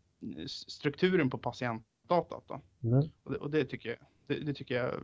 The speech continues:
Speaker 1: väldigt mycket om. Alltså, varje term måste vara definierad. Ehm, när man fyller i formuläret så får du hjälp av valideringar, max-minvärden. Det är mycket drop-down-listor, det är lätt att välja.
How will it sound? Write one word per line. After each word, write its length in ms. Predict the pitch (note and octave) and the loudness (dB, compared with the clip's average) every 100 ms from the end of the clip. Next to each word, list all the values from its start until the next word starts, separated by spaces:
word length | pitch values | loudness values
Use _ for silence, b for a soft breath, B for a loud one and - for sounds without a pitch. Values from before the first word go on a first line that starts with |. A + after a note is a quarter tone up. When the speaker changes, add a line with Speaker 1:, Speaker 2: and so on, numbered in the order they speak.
| C3+ | -2
Speaker 1:
väldigt 240 | C3 C3 | 0 0
mycket 160 | C3+ C3+ | -2 0
om. 100 | C3 | 2
Alltså, 240 | C3 B2 | 4 4
varje 340 | D3 D#3+ D3+ D3 | 6 8 8 6
term 260 | D#3 C#3+ | 6 4
måste 280 | C#3 C3 - | 4 2 0
vara 120 | B2+ | -2
definierad. 840 | B2+ B2+ C3 B2 A#2 A#2 A#2 A#2 A#2+ - b b b | 0 0 0 2 2 4 4 2 -2 -12 b b b
Ehm, 580 | C3 B2 A#2+ A#2 A2+ - - - - - | 2 4 4 2 -2 -6 -10 -12 -10 0
när 260 | C#3+ D3+ | 6 6
man 160 | D#3 C#3+ | 6 4
fyller 460 | D#3 _ - D3 | 0 _ -8 -2
i 100 | C#3 | 0
formuläret 580 | C#3 C#3+ C3+ C3 C3 B2+ | 2 2 2 4 4 2
så 80 | - | -4
får 320 | - C#3+ D3 | -6 0 4
du 100 | C#3 | 4
hjälp 500 | C3 C3 C#3+ C#3+ C#3 | 4 4 4 2 0
av 220 | C3 B2 A#2+ | 4 4 2
valideringar, 840 | B2+ B2+ B2 B2+ B2+ B2+ B2 A#2 | -2 0 0 2 2 2 2 4
max-minvärden. 1200 | B2 B2+ - C3+ C3 B2+ B2 B2 A#2+ A#2+ A#2+ B2 b b b b | 2 0 0 2 4 4 4 4 4 2 2 -2 b b b b
Det 60 | C3 | 0
är 40 | |
mycket 320 | C3+ C3+ C3+ | 2 2 2
drop-down-listor, 760 | C3+ C3+ - B2+ B2+ B2 - C3 | 2 2 2 2 2 0 -2 -4
det 120 | B2 | 0
är 80 | B2 | 0
lätt 320 | B2 B2+ - | 2 0 0
att 100 | C3+ | -2
välja. 500 | B2 A#2+ A#2 A2+ B2 | 2 0 0 0 0